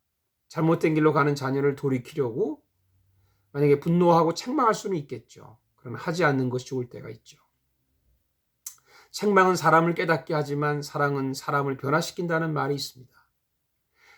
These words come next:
할 수 있다고 다 하는 것이 사랑이 아닙니다. 내려오지 않고 십자가에서 죽어야 사랑입니다. 예수님은 그 사랑을 나에게 주셨습니다.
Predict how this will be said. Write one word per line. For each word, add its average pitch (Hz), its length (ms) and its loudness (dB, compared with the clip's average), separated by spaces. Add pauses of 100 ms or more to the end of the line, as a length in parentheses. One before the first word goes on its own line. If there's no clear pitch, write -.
(100)
할 277 200 -4
수 262 240 -2
있다고 208 400 0
다 - 180 -8
하는 185 160 0
것이 180 200 -2
사랑이 175 500 -4
아닙니다. 120 480 -10 (1300)
내려오지 135 460 4
않고 123 400 -2
십자가에서 196 800 -2
죽어야 143 680 -2 (440)
사랑입니다. - 760 -12 (1000)
예수님은 139 440 0
그 151 160 -4
사랑을 165 520 0
나에게 135 640 -2 (500)
주셨습니다. - 800 -8